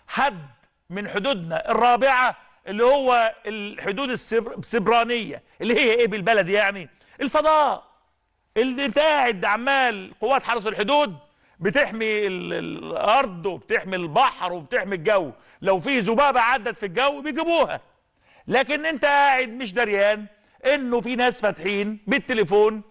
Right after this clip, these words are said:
وبالوسائل التواصل الحديثة. احنا مكشوفين، احنا للأسف الشديد اخترقوا بيوتنا واخترقوا بلادنا من خلال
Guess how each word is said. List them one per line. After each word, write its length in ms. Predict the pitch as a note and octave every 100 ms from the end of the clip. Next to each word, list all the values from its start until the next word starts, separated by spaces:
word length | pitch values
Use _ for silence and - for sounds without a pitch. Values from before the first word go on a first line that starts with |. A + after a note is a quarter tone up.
| _ _
وبالوسائل 1400 | - A3+ B3 A3 G#3 G3 G3 F#3+ F#3 E3 - F3+ A3 B3 A#3
التواصل 500 | - G3+ A3 F#3+ G3
الحديثة. 640 | F3 F3 F#3 G3 - G#3 - _ _ _ _ - C4
احنا 240 | A3+ B3+
مكشوفين، 640 | B3+ - C4+ C4+ G3+ F#3+ F#3 _ _ _ _ _ -
احنا 560 | A3 F3+ G#3+ G#3+ G#3 G#3 _ _ -
للأسف 440 | G3+ - C4 A3+
الشديد 480 | F#3+ A3 A#3+ A#3 D3 _ _ _ -
اخترقوا 560 | G#3 - D4 C4 - G#3+
بيوتنا 520 | A#3+ C4+ - D#3+ D#3
واخترقوا 560 | F3 - A#3+ A3+ G#3
بلادنا 420 | F#3 B3+ B3 A#3 B3
من 140 | A#3
خلال 540 | - A3 B3 C#4 B3